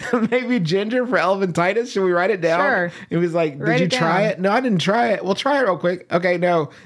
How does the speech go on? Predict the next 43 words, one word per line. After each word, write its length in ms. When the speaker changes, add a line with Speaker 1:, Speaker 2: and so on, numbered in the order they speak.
Speaker 1:
never 260
<laughs> 440
mind." 220
We 80
probably, 580
let's 160
go 80
ahead 120
and 80
write 180
it 100
down, 540
'cause 180
we 80
already, 560
I 60
don't 160
know, 160
we 120
don't 120
have 100
a 60
lot 160
of 80
ink 440
'cause 140
it's 160
olden 340
<laughs> 0
times, 440
so 100
we 80
already 260
wrote 280
it. 120
I 40
don't 160
wanna 120
scratch 240
it 100
out, 220
but, 120
like, 480